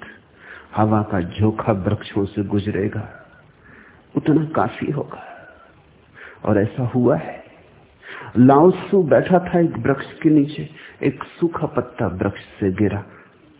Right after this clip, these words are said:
और उस सूखे पत्ते को वृक्ष से गिरते देख के वो परम बोध को उपलब्ध हो गया। सूखा पत्ता गुरु हो गया। बस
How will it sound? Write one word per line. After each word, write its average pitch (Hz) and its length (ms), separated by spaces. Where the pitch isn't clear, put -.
और 110 140
उस - 220
सूखे 131 240
पत्ते 123 400
को 135 160
वृक्ष 107 300
से 104 360
गिरते 107 320
देख 107 360
के 107 60
वो 98 160
परम 98 440
बोध 98 260
को - 220
उपलब्ध 90 380
हो 82 240
गया। - 280
सूखा - 500
पत्ता - 400
गुरु 160 300
हो - 140
गया। - 560
बस 220 100